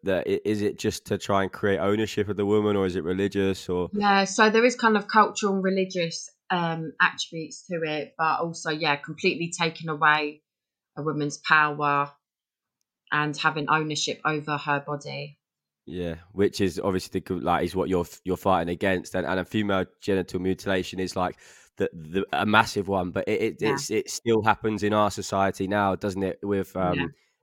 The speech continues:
Speaker 1: as you, as one of your posters said, with what your, uh, your friend Sky set up, like, um, like, are, are we, are we still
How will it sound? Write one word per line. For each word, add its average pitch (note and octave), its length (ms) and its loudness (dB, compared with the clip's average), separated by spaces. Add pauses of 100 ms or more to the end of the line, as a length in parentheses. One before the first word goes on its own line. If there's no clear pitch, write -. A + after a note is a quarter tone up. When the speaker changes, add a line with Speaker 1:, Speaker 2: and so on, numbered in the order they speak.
Speaker 1:
as G#2 120 2
you, G2+ 160 -2
as G2+ 200 2
one G#2 140 2
of G2+ 40 4
your G2 120 4
posters G2 440 0
said, F#2 200 -4
with F2 180 -6
what G2 140 -2
your, F#2 160 0
uh, F#2+ 180 2
your F#2 220 -2
friend G2 280 0
Sky G2+ 380 2
set F#2 260 -4
up, F2 200 -2 (440)
like, F2 300 -6
um, F2 480 -2 (180)
like, F2 220 0
are, F#2 220 2
are F#2+ 120 4
we, F#2 160 0
are F#2 140 -2
we F#2 140 0
still F#2+ 420 -2